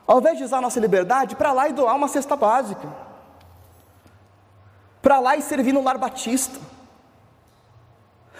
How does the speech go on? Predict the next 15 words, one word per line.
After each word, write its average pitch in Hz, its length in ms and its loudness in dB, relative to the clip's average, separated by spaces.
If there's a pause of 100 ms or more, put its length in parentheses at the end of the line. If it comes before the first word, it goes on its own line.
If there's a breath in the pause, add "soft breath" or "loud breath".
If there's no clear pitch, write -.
Pra 277 160 6
lá 269 160 4
e 311 40 -2
ajudar 262 340 0
com 277 120 -6
os 247 60 -2
adolescentes, 254 720 -2
pra 285 120 0
fazer 269 240 0
discípulos, 247 640 0
pra 302 140 2
pregar 277 240 0
o 277 40 4
evangelho 254 560 0
livremente. 233 720 -2